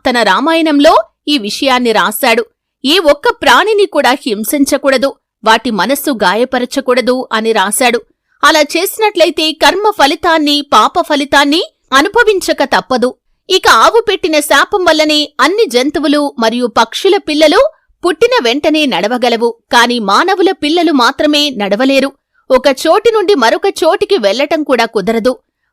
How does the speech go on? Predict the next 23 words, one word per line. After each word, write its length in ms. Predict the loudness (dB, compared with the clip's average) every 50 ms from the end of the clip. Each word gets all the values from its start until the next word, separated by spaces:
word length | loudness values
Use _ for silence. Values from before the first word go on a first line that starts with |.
| 0
మరొకరి 460 | 2 2 2 2 2 2 2 2 2
సహాయం 600 | 2 2 2 2 2 2 2 2 2 2 0 0 -2
ఉంటే 220 | -2 -2 -2 -4
తప్ప 460 | -2 -2 -2 0 2 4 4 4 4 2 2
వాళ్ళు 260 | 0 0 2 2 0
కదలలేరు, 680 | 0 0 -2 -2 -2 -2 -2 0 2 2 2 2 0 -4 _ _ _ _ _ _ _ 0 2
తమను 280 | 2 2 2 0 0 2
తాము 220 | 2 2 2 2 2
రక్షించుకోలేరు. 1000 | 0 0 -2 -4 -4 -4 -2 -2 -4 -4 -4 -2 0 2 2 2 2 0 -2 -4 _ _ _ _ _ _ -4
ఇలా 360 | -2 2 2 4 4 2 2 2 2
ఆ 80 | 2
ఒక్క 360 | 4 4 4 2 2 0 -2 -2
స్త్రీ 340 | -2 -4 -4 -2 -2 -2 -2 -2
చేసిన 280 | -4 -4 -4 -4 -4 -4
పొరపాటు 560 | -2 -2 -2 0 0 0 0 0 0 0 0
వల్ల 300 | 0 0 2 2 2 2 0 -2 _ _ _ _ -8
సమస్త 540 | -4 0 0 2 0 0 0 0 2 2 2
నారీ 320 | 2 2 2 2 2 0
జాతి 600 | 0 0 0 0 0 2 0 0 0 -2 -4 _ _ _ _ -2
ఇప్పటికీ 600 | -2 0 0 0 0 0 0 0 -2 -2 -4 -2 0
ఆ 120 | 0 0 0
శాపాన్ని 680 | 0 0 0 2 2 2 0 -2 0 0 0 0 -2 -2 -4
అనుభవిస్తున్నారు. 800 | -4 -4 -4 -4 -2 -2 -2 -2 -2 -2 -2 0 0 0 -2